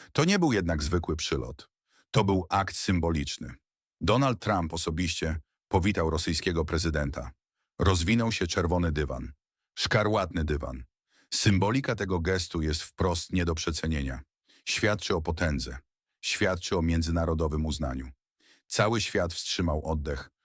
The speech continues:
obserwując tę scenę triumfu. Serce zaamirza, gdy patrzymy na ten historyczny moment.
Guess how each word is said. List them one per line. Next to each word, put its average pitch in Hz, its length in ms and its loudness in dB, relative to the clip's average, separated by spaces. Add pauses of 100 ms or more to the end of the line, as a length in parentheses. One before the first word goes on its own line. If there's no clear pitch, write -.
(140)
obserwując 82 760 0
tę 76 120 -6
scenę 71 340 -2
triumfu. 64 480 -6 (760)
Serce 117 420 2
zaamirza, 90 640 2
gdy 80 180 -2
patrzymy 85 440 0
na 80 120 0
ten 80 140 -4
historyczny 80 600 -2
moment. 64 420 -4